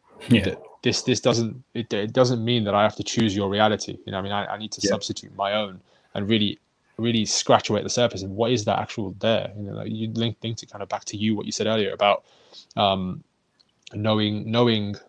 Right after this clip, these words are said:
Speaker 2: when you're not actually good at something, decide, would you like to stay shit at that?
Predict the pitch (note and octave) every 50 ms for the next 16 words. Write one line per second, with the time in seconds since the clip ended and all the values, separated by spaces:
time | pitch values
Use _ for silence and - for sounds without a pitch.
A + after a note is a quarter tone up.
0 | - - G#2 G#2+ G#2+ A2 A#2 A#2 A#2 A#2+ - - G#2+ A#2+ A2+ A2+ - - A#2+ A2
1 | - B2+ C3 D#3 - - - - _ _ _ _ _ _ _ _ _ _ - -
2 | - - C#3 B2 G2+ F#2 - - - - _ _ _ _ _ - A2 G#2 A2+ A2
3 | A2 A2+ - - A#2 - - - - A2+ A#2 G#2+ - - A#2 - - A#2+ B2 C#3
4 | -